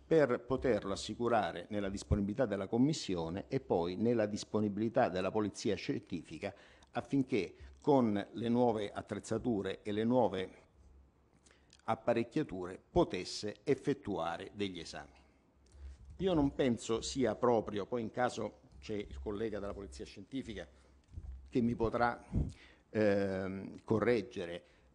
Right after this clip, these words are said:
eh, per ri-, ripetere le attività fatte, perché in realtà non si è trattato di una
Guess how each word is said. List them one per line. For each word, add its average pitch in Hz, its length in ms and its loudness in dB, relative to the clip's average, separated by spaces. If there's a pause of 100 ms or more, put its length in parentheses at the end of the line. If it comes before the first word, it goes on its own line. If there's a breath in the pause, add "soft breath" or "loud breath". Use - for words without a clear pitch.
(120)
eh, 104 300 -12
per 127 640 2
ri-, 135 360 -4
ripetere 127 800 2
le 101 180 -4
attività 101 520 -14
fatte, 82 460 -12
perché 139 260 0
in 160 180 6
realtà 156 800 4 (420 loud breath)
non 151 280 10
si - 160 6
è 180 100 8
trattato 120 720 2
di 110 280 0
una 117 520 0